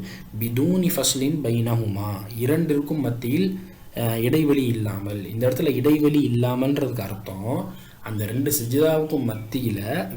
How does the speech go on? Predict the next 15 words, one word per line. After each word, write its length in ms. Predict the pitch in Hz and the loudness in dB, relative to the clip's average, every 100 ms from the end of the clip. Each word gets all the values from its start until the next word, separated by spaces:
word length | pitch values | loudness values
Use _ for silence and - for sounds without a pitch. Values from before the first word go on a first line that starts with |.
| 107 | -2
வேறு 440 | 120 170 185 185 | 2 6 6 6
செயல்கள் 480 | 170 151 185 190 185 | 4 4 4 6 6
இருக்கக்கூடாது, 580 | 156 135 123 113 104 90 - | 4 2 0 0 0 -4 -6
அதுதான் 300 | 120 139 143 | -2 0 2
அர்த்தம். 280 | - 104 - - - 113 | 0 -6 -10 -10 -10 2
கேப் 260 | 147 180 | 4 6
விடாம 340 | 160 151 165 160 | 6 6 4 2
எந்திரிச்சதும் 500 | 143 170 170 170 156 | 2 0 0 0 0
டக்குன்னு 320 | - 190 156 | 0 4 4
விழுந்துடணும், 460 | 143 135 117 120 120 | 4 4 2 0 -2
அப்படி 320 | 113 170 160 | -4 0 2
அர்த்தம் 200 | 135 147 | 2 0
கிடையாது, 300 | 120 107 101 | 2 0 -2
தப்பா 260 | 120 147 | -2 2
விளங்கிடக்கூடாது. 600 | 127 110 107 - 95 92 | 2 0 -4 -6 -10 -10